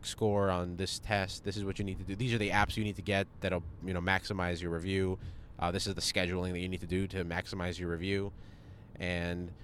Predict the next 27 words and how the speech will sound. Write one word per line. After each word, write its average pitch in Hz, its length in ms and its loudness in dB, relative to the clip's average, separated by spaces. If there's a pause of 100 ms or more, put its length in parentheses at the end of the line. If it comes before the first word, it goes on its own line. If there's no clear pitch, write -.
(140)
they 107 80 0
forget 117 480 2
in 113 160 -2
that 98 140 2
scheduling 117 720 0
and 101 100 -2
in 101 100 0
that 95 180 0
time 131 540 2
to 110 180 -2
just 98 420 0 (540)
focus 117 480 6
on 107 240 4
the 101 80 4
actual 101 360 4
person 113 580 4
that's 92 380 -4
making 104 360 0
those 95 160 2
schedules 90 580 0
and 98 240 -4
worrying 101 600 2 (260)
and 101 280 4
listening 107 380 2
to - 100 -8
that 95 180 2
YouTube 101 560 2